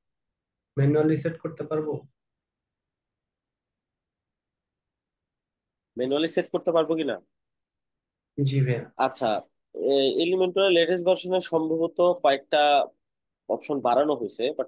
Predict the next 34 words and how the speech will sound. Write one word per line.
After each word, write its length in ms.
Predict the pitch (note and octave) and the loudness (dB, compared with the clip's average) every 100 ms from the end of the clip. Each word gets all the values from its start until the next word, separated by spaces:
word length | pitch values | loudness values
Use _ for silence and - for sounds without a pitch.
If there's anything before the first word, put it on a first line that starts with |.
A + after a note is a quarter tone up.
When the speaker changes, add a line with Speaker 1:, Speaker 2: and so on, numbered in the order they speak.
| - | -4
Speaker 2:
manually 320 | C3 D#3 F3+ | -2 0 0
set 180 | F3 E3 | -2 0
করার 180 | D#3+ D#3 | 0 0
মতো 200 | D3 C3+ | 0 -2
option 260 | B2+ C#3 | -2 -6
নাই। 160 | A#2+ C#3 | -2 0
এগুলাতে 440 | F#3 F#3 G#3+ G#3+ | 2 2 2 0
করলেই 320 | G#3 G3 F#3 | 0 2 4
হয়ে 220 | F#3 G#3+ F3 | 4 4 4
যায় 160 | A2+ | 2
কাজ 320 | - G2+ - - | -2 -6 -6 -12
মূলত, 280 | G#2+ E2+ G#2+ | -14 -12 -4
হ্যাঁ। 220 | F#3+ A#3+ - _ - - _ A#2+ | -2 -2 -8 _ -20 -20 _ 0
Manually 480 | D3+ F3+ F#3 G3 | 2 4 2 2
Speaker 1:
ওটা 140 | E3+ G3 | 0 0
Speaker 2:
সেট 140 | F#3+ | 2
Speaker 1:
দেখলাম 180 | C4+ G#3 | 2 2
Speaker 2:
করতে 200 | A3+ A3+ | 2 2
পারবো 240 | G#3+ F#3 E3 | 4 4 6
না, 260 | C#3+ G3+ - _ | 4 2 -2 _
but 120 | C#3+ C#3+ | 0 2
দেখে, 0 | |
Speaker 1:
তিনশো 320 | D#3+ - G3 F#3 | 2 4 4 4
ষাট 80 | |
তো, 60 | C#3+ | 6
Speaker 2:
ম্যানুয়ালি 340 | - F3+ F3+ | 6 6 6
Speaker 1:
কিন্তু 140 | E3+ E3+ | 4 4
Speaker 2:
দেখে 180 | F3 F#3 | 4 4
কাজ 140 | E3+ | 2
Speaker 1:
আমি 100 | D#3 | 2
Speaker 2:
করতে 140 | D#3+ | 2
Speaker 1:
চাচ্ছি 240 | F3+ G#3 F3 | 0 0 -2
Speaker 2:
পারবো। 100 | |
Speaker 1:
যে, 100 | D#3 | 0